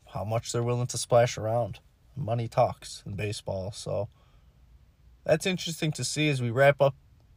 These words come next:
the M L B season. N B A has tipped off. The Gridiron is in week ten. We'll dive into that. A little bit of A F C, N F C, Coach of the Year, M V P odds.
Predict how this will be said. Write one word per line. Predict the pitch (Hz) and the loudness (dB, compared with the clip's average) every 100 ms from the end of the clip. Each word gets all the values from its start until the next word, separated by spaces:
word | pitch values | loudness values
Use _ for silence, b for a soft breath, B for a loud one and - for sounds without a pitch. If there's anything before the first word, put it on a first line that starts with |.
| _ _ _ _ - _ | _ _ _ _ -20 _
the | 131 131 | 2 2
M | 139 | 4
L | 131 | 2
B | 113 | 2
season. | 110 - 165 160 160 156 151 _ - _ _ _ _ - | -8 -4 -2 0 -2 -4 -6 _ -20 _ _ _ _ -6
N | - 143 | 2 2
B | 139 127 | 4 4
A | 151 | 6
has | 151 156 | 6 2
tipped | - 156 - | 0 -2 8
off. | 156 151 151 - - - - | 12 12 10 2 -20 -20 -8
The | 120 | -6
Gridiron | 110 135 160 160 160 160 151 | 0 4 10 10 10 6 2
is | 135 131 | 2 2
in | 127 123 | 2 2
week | 135 135 - - - _ _ _ _ _ | 2 0 -4 -16 -20 _ _ _ _ _
ten. | - 151 147 156 - _ _ _ _ _ _ | 4 6 6 2 -8 _ _ _ _ _ _
We'll | 113 | -2
dive | 110 117 117 | 4 4 4
into | 117 113 | 0 0
that. | 110 147 151 | 8 10 10
A | 123 | 6
little | 120 | -4
bit | 113 | -2
of | 104 | -4
A | - 123 | -2 -2
F | 117 | -2
C, | - - | -4 -2
N | 143 | 0
F | 151 | 0
C, | - 156 | 0 -2
Coach | - 117 - | 0 -4 -4
of | 110 | -10
the | 110 | -2
Year, | 143 160 151 | 2 4 4
M | 123 | 2
V | 117 - | 0 -10
P | - 170 160 | -6 0 8
odds. | 147 147 143 - | 10 10 6 -4